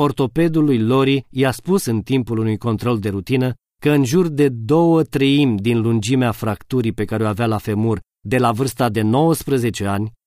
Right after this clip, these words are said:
o fractură care apăruse la fiecare dintre cele aproximativ o sută de radiografii pe care le făcuse până atunci,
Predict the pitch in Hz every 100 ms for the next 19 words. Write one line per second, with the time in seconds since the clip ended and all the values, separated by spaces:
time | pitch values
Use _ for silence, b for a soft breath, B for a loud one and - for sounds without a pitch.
0 | _ _ - 135 123 110 139 123 120 113
1 | 113 120 131 127 120 117 143 131 131 123
2 | 113 110 110 - 120 117 - 156 - 143
3 | - 131 123 131 117 131 117 - 185 123
4 | 104 107 110 107 107 - 110 113 117 110
5 | 107 104 113 107 107 110 - 135 131